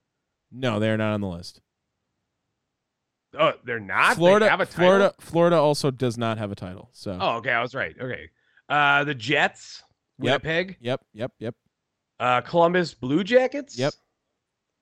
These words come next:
Speaker 2: Do, do the Ottawa Senators have one?
Speaker 1: They do not. No.
Speaker 2: Okay. Um, Arizona Coyotes.
Speaker 1: Yep.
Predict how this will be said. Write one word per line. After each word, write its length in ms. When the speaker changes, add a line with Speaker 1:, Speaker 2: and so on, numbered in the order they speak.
Speaker 2:
Do, 800
do 100
the 200
Ottawa 300
Senators 600
have 200
one? 260
Speaker 1:
They 100
do 80
not. 560
No. 280
Speaker 2:
Okay. 340
Um, 800
Arizona 380
Coyotes. 800
Speaker 1:
Yep. 1040